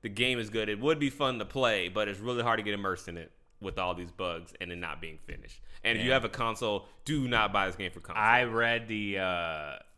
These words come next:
Speaker 2: the review for the console, the P S four and the
Speaker 1: Xbox.
Speaker 2: Xbox One X. Uh, that's
Speaker 1: Yeah,
Speaker 2: yeah,
Speaker 1: yeah,
Speaker 2: yeah.
Speaker 1: One X, yeah.
Speaker 2: Um, I mean, it got, like, a four. They said it was, it's a borderline unplayable.
Speaker 1: Yep.
Speaker 2: Like, that's,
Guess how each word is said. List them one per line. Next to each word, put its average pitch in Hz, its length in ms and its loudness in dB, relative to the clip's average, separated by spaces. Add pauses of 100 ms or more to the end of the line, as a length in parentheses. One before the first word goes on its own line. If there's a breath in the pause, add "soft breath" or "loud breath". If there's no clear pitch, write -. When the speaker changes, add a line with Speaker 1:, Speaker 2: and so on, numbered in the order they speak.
(260)
Speaker 2:
the 101 160 -2
review 98 400 -2
for 104 240 -2
the 90 80 2
console, 95 520 -2
the 90 120 -2
P 107 220 -2
S 95 140 0
four 95 520 -2
and 92 200 -4
the 82 240 -4
Speaker 1:
Xbox. 90 240 -6 (400)
Speaker 2:
Xbox - 80 -14
One 90 680 -6 (500)
X. - 1000 -10
Uh, 85 160 -8
that's 85 220 -8
Speaker 1:
Yeah, 110 180 4
Speaker 2:
yeah, 90 160 0
Speaker 1:
yeah, 110 140 4
Speaker 2:
yeah. 90 60 0
Speaker 1:
One 104 160 -2
X, 95 200 -4
yeah. 98 520 6
Speaker 2:
Um, 80 220 -10 (1080)
I 107 80 6
mean, 104 180 0
it 107 60 0
got, 117 120 2
like, 92 140 0
a 82 80 -12 (100)
four. 95 220 -2
They 101 80 0
said 104 200 0
it 90 60 0
was, 87 300 -8 (100)
it's 98 220 -6
a 95 80 -6
borderline 85 500 -4
unplayable. 92 560 -8
Speaker 1:
Yep. 104 220 2
Speaker 2:
Like, 82 300 -4
that's, - 420 -4